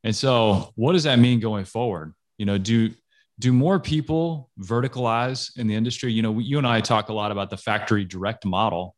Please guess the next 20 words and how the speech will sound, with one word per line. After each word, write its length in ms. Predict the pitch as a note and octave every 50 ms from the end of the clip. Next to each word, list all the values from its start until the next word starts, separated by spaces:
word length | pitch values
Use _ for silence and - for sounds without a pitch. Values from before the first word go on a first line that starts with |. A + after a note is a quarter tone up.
| _ _ _ _ _ _ _ _ _ _
which 280 | - G#2+ G#2+ G2 - A#2
is, 480 | A2+ G#2 G2 F#2+ - - - - _ _ -
i-, 200 | - B2+ C#3+ -
it's 160 | D#3 D#3+ C3+
amazing. 460 | D#3+ D#3+ F3 G3 G3 D3+ G2+ E2+ - - _ _ _ _ _ _ _
And, 180 | A#2+ A#2 A2 -
and, 180 | B2 A#2 A#2+ -
and 240 | B2+ C3 A#2+ A#2 A#2+ - -
every 300 | D#3+ F3+ F3 F#3 F#3+ F3
single 280 | - F3+ E3+ D#3+ D3+
factory 460 | C3 - C#3+ C3+ C#3+ C3 A#2 C#3 C3 A#2+
direct 520 | A2 A2 A2 A2 A2 G#2+ G2+ - - - _ _ _ _ _ _ _ _ _ _ _ _
producer 720 | - B2+ A#2 G#2+ B2 C3+ B2+ - - G2+ F#2 F2 F#2+ G2 -
that 100 | - G#2+
has 220 | G2 A2 A#2 A2 G#2+
a 60 | G#2
retail 360 | G#2 A2 A2 - A#2+ G#2+ G#2+
operation 560 | G#2 G2 F#2+ G#2 G#2 G#2 G2+ G2 - - G#2
out 180 | G2 G2 F#2+ -
front 340 | - A2+ G#2 A2 C#3 C#3+